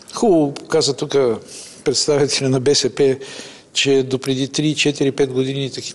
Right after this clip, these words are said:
това, което партия „Атака“ говореше, тя беше самотна в това говорене. Сега почнаха да говорят всички.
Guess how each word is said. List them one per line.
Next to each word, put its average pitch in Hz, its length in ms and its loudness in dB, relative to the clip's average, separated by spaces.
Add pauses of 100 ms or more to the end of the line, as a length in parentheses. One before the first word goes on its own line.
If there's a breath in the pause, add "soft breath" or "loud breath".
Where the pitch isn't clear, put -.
това, 139 120 0
което 139 300 -2
партия 135 380 0
„Атака“ 123 240 -2
говореше, 127 460 0
тя 131 140 -2
беше 127 220 -2
самотна 127 580 -4 (420)
в 117 220 -8
това 127 200 0
говорене. 139 460 0
Сега 175 180 0
почнаха 180 360 -2
да 185 60 0
говорят 185 320 2
всички. 156 520 -2